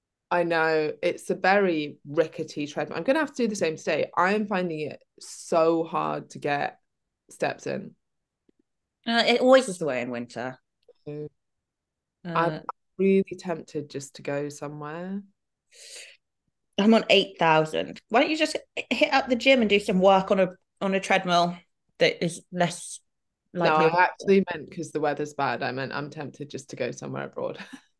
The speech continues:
Speaker 2: Oh, right. Oh, fine. Yeah.
Speaker 1: Not
Speaker 2: Okay.
Speaker 1: not to the gym.
Speaker 2: Okay, fine.
Speaker 1: But also, I don't have a car, so, like, just going to the gym isn't,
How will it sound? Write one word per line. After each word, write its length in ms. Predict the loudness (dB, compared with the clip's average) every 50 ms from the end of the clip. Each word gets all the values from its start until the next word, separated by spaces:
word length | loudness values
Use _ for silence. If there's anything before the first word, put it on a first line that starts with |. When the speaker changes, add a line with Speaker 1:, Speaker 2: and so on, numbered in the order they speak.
| _ _ 8
Speaker 2:
Oh, 280 | 10 10 10 10 10 10
right. 260 | 10 10 10 8 8 8
Oh, 140 | 8 6
fine. 380 | 6 4 0 -4 -2 -2 -2 0
Yeah. 360 | 0 -2 -2 -2 -2 -4 -4 -6 -10 -20 _ _ _ _ _ _ _ _ 0
Speaker 1:
Not 100 | 2 6
Speaker 2:
Okay. 320 | 8 8 8 8 6 2 -6 -14 _ _ _ _ _ -8
Speaker 1:
not 80 | -8 -8
to 100 | -10 -10
the 80 | -10 -8
gym. 280 | -6 -8 -8 -8 -10 -10 -8 -8 -8 -8 _ _ _ _ _ _ _ _ _ 4
Speaker 2:
Okay, 260 | 4 4 4 0 -2
fine. 220 | -2 -4 -6 -6 -8 -14 -16 -16 -16 -16 _ _ _ _ _ _ _ _ _ _ _ _ _ _ _ _ _ _ _ _ _ _ _ _ _ _ _ _ _ _ _ _ _ _ _ _ _ _ _ _ _ _ _ _ _ _ _ _ _ _
Speaker 1:
But 120 | 2 2 4
also, 200 | 4 4 4 2
I 120 | 4 4
don't 100 | 4 2
have 120 | 0 -2 -4
a 20 |
car, 400 | -6 -6 -4 -2 -2 -2 -2 -4
so, 160 | -4 -4 -4 -2
like, 280 | -2 -2 -4 -6 -6 -4
just 340 | -2 -2 -2 -2 -4 -6 -4
going 220 | -4 -2 -4 -4 -8
to 80 | -10
the 80 | -12 -8
gym 320 | -6 -6 -6 -6 -6 -8
isn't, 420 | -10 -12 -12 -12 -12 -12 -12 -14